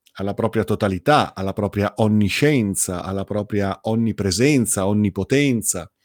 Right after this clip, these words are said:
proprio per esplorare le dinamiche della relazione, del libero arbitrio, della vita, nella sua complessità, nelle sue infinite variabili,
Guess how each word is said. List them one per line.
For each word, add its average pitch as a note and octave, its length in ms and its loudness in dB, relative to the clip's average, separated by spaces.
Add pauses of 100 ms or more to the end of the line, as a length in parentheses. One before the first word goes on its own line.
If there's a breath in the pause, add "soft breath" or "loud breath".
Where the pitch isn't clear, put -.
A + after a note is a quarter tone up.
(840 soft breath)
proprio D#3+ 300 4
per A2+ 160 6
esplorare A#2+ 1120 2 (720)
le A2+ 160 4
dinamiche A#2 580 0
della G2+ 180 0
relazione, G2+ 640 0
del G2 160 0
libero G2 260 -2
arbitrio, F#2+ 540 -4
della G#2 240 4
vita, G2+ 600 -2 (1120)
nella G#2 240 0
sua G#2+ 180 0
complessità, G2+ 1120 2
nelle G2 200 -4
sue G#2 180 -2
infinite G#2+ 400 0
variabili, G2+ 760 0